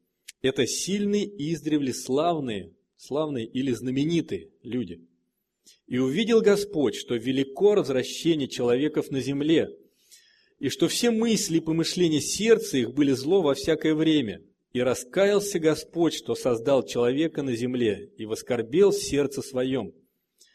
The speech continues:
И сказал Господь: истреблю с лица земли человеков, которых я сотворил, от человека до скотов, от гадов и птиц небесных истреблю, ибо я раскаялся, что создал их». Одиннадцатый и двенадцатый стихи.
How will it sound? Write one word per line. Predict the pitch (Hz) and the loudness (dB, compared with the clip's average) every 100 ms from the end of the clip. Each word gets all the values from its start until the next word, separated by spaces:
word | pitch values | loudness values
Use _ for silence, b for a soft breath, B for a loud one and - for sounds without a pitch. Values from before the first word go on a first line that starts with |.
| b b - | b b -10
И | 120 | -8
сказал | - 139 151 220 | 0 2 4 4
Господь: | 185 185 - - 127 - | 4 2 0 0 0 0
истреблю | 131 - 156 143 151 240 226 | -4 -2 0 2 0 0 0
с | 170 | -2
лица | 180 - 151 | -2 2 2
земли | 143 156 156 165 | 4 2 0 -2
человеков, | - 135 135 139 135 98 - | -4 0 2 2 0 -4 -10
которых | 107 - 110 - | -8 -4 -6 -4
я | 123 | -4
сотворил, | - - 120 131 110 90 - _ _ b | -4 -2 0 2 0 -4 -14 _ _ b
от | - 117 | -4 -4
человека | - 127 143 202 208 | -2 2 4 4 2
до | 165 165 | 2 0
скотов, | - 151 - 101 - | 0 0 0 -2 -2
от | 107 | -6
гадов | 123 160 180 170 | -2 0 0 -2
и | 165 | -4
птиц | 135 - - 160 - | -4 -8 -8 -6 -6
небесных | 131 123 165 151 120 - - | -8 2 2 2 -2 -8 -4
истреблю, | 175 - - 180 151 160 127 90 - _ _ _ _ _ _ _ | -4 -2 -2 -2 -2 0 0 0 -12 _ _ _ _ _ _ _
ибо | 131 131 | 0 2
я | 127 | 4
раскаялся, | 127 123 - 180 196 190 147 | 2 0 0 0 0 -2 -6
что | - 120 | -4 -6
создал | - - 165 147 156 160 | -4 0 2 2 2 0
их». | - 139 107 - - _ _ _ _ _ _ _ | -2 -6 -6 -10 -20 _ _ _ _ _ _ _
Одиннадцатый | - 117 139 151 - 123 | -10 -6 -2 -2 -2 -4
и | |
двенадцатый | 127 113 - - | -2 -4 -6 -12
стихи. | - 101 - 87 | -16 -16 -16 -20